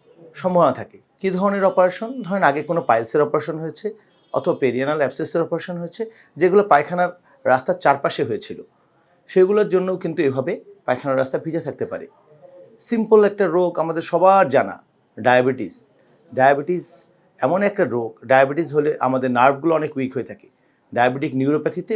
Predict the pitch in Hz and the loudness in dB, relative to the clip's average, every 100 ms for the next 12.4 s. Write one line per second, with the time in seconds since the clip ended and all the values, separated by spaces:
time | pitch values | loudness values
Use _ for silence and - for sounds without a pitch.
0 | 214 117 113 135 135 131 135 120 117 170 | -2 -4 -2 -2 -2 -2 -2 -2 -2 -4
1 | 160 156 131 131 123 117 127 120 - 101 | -4 -4 -2 -2 -2 -4 -4 -6 -4 -2
2 | 113 147 160 180 175 175 196 226 _ _ | -2 -2 -2 -2 0 -2 -4 -10 _ _
3 | _ _ 143 151 196 165 151 - _ _ | _ _ 2 2 0 -2 -6 -8 _ _
4 | _ - 175 - - 151 160 - 196 208 | _ -6 -6 -8 -8 -6 -6 -6 -6 -6
5 | 185 123 107 - - _ _ _ _ _ | -6 -4 -6 -8 -16 _ _ _ _ _
6 | 156 147 165 175 180 214 113 - _ - | -6 2 4 4 2 0 0 -4 _ -8
7 | 127 127 131 131 120 135 127 123 - 135 | -2 0 0 0 0 0 -2 -2 -4 -8
8 | - _ - 117 - 123 - 127 165 - | -12 _ -6 -4 -2 -4 -6 -6 -4 -4
9 | 131 - - - - _ _ _ _ _ | -6 -12 -12 -14 -18 _ _ _ _ _
10 | - 131 147 165 175 147 151 147 127 127 | -6 -4 0 2 2 0 -4 -2 -2 -2
11 | - 160 139 139 151 127 113 131 127 127 | -2 -2 -2 -2 -4 -2 -2 -2 -4 -6
12 | 135 135 131 139 | -2 0 0 0